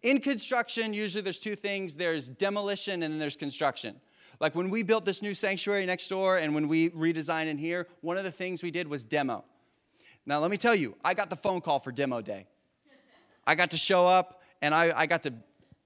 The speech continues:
whack stuff with a hammer. We threw rocks through windows. My cousin put a helmet on and had a, a, a Razor scooter and rode through the wall, um, when we were doing demo. Because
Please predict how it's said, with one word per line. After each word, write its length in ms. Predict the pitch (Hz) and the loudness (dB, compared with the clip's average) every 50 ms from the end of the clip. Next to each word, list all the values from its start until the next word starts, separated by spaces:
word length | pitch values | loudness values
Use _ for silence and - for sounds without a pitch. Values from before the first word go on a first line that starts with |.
| - | -10
whack 480 | 139 127 131 139 160 202 185 185 185 - | -8 -6 -2 2 4 4 4 4 -2 -2
stuff 300 | - - - 202 190 175 | -4 -2 0 0 0 0
with 100 | 185 170 | 0 -2
a 60 | 175 | -2
hammer. 320 | 160 156 165 170 170 170 165 | 0 0 0 0 0 0 0
We 80 | 165 | 0
threw 220 | 156 - 185 165 139 | -2 0 -2 -2 -2
rocks 420 | 127 143 165 160 175 170 - - | 0 0 0 0 0 -2 -4 -6
through 220 | - 175 170 160 | -4 -2 -4 -2
windows. 480 | 147 156 160 165 165 165 165 160 151 - - - - - | -2 -2 -2 0 0 2 2 0 0 -2 -10 -20 -10 -2
My 140 | 165 156 | 0 0
cousin 480 | 147 - - - 208 202 180 220 220 170 | 0 0 0 0 0 0 0 -2 -4 -4
put 140 | - 190 175 | -2 -2 -2
a 40 | 156 | -2
helmet 380 | 143 175 180 185 190 190 185 | 0 0 -2 0 0 -2 -2
on 260 | 190 185 190 190 185 - - - - - | -2 -2 -2 -4 -4 -8 -12 -18 -10 -6
and 120 | 147 151 | -4 -4
had 160 | 147 156 151 | 0 0 0
a, 240 | 147 139 135 - - | 0 0 -2 -2 -2
a, 340 | 135 139 135 123 - 135 131 | 0 0 0 0 0 -2 -2
a 20 | |
Razor 400 | 127 127 147 156 170 165 151 175 | -2 0 0 2 2 0 -2 -4
scooter 500 | 156 - - - 170 170 175 185 190 185 - - - - - | -4 -6 -4 -2 -2 0 0 0 -2 -2 -4 -10 -16 -8 -2
and 340 | 156 151 143 135 135 143 147 | -2 -2 -2 -2 -4 -4 -2
rode 300 | 175 190 190 190 190 151 | 0 2 2 2 0 0
through 260 | 127 - 170 180 175 | -4 -2 2 2 4
the 140 | 156 165 151 | 4 4 2
wall, 680 | 147 147 156 165 175 165 143 131 117 113 123 147 151 - - - - - | 2 2 6 8 8 10 10 8 8 6 4 2 0 -2 -8 -18 -8 0
um, 380 | - 151 143 135 127 131 131 | 4 6 8 8 6 6 2
when 240 | - 147 147 143 143 | 2 2 4 4 6
we 60 | 143 | 6
were 80 | 143 143 | 6 4
doing 280 | 135 147 151 143 135 | 4 4 2 2 2
demo. 380 | 127 135 143 139 135 127 127 151 | 4 4 4 4 4 2 2 0
Because 360 | 143 196 160 202 214 175 - | 0 0 4 4 2 2 0